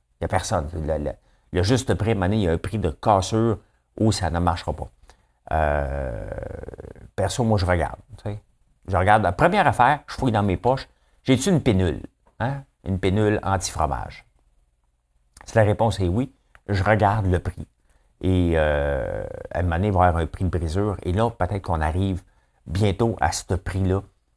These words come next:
euh, de brisure, parce que c'est du, c'est juste du fromage en grains, là, c'est pas vieilli longtemps, là, puis il n'y a pas une grande histoire, là, il n'y a pas d'histoire.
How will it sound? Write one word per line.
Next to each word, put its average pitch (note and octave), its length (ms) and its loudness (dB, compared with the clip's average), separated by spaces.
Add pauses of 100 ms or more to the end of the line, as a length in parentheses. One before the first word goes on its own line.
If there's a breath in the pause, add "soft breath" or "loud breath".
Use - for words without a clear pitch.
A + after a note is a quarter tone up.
(180)
euh, D#2 220 0
de E2 120 -2
brisure, F2 340 0
parce - 160 -8
que E2+ 100 -2
c'est D#2+ 200 -8
du, D#2 40 -10
c'est - 160 -6
juste G#2 180 2
du F2 60 -4
fromage E2 420 -4
en D#2 100 -2
grains, F#2+ 220 -2
là, D#2 120 -4
c'est D#2+ 140 -8
pas F#2+ 140 -2
vieilli F2 460 -2 (400 soft breath)
longtemps, F2 480 4
là, D#2+ 120 -2
puis - 80 -12
il - 20 -6
n'y - 20 -4
a - 40 -8
pas F#2 80 -2
une F2 80 0
grande D#2+ 240 -2
histoire, G2 460 2
là, C#2 180 -6
il - 20 -14
n'y - 60 -10
a - 20 -12
pas F#2 100 -2
d'histoire. E2 440 -4